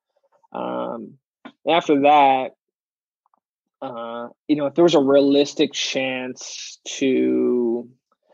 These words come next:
if there was a real chance to get onto the M L S team, sign a contract, be a, you know, be a player that's gonna be an investment player, things like that, I would, <clears throat> I'd probably,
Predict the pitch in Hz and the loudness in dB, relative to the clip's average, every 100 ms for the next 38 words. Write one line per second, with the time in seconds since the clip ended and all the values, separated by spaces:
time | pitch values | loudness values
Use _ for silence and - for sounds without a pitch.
0 | _ - 165 165 143 147 143 - 139 131 | _ 0 2 6 6 6 6 4 2 2
1 | 131 - 131 127 131 131 127 127 123 - | 2 0 2 4 4 4 0 0 -2 -4
2 | 139 127 123 123 - 131 127 131 131 135 | -6 -2 -2 -4 -6 -8 -6 -2 -2 -2
3 | 123 123 120 127 123 - 131 127 147 135 | -4 -4 -2 -2 -2 2 4 4 2 0
4 | 120 131 135 127 - 131 123 123 120 120 | -2 2 4 4 2 0 2 0 -2 -4
5 | - - 123 123 120 117 - 135 135 123 | -8 -6 -2 0 0 -2 -6 -6 0 -2
6 | - 131 113 127 123 123 123 131 127 120 | -2 -12 -8 -6 -6 -6 -10 -12 -6 -6
7 | 120 123 123 123 120 _ _ _ _ _ | -6 -4 -2 -2 -2 _ _ _ _ _
8 | - 117 127 127 123 117 120 - _ - | -2 0 4 4 4 2 -2 -8 _ -14
9 | 175 143 117 127 - 135 135 127 | -14 -6 -2 -2 2 2 4 2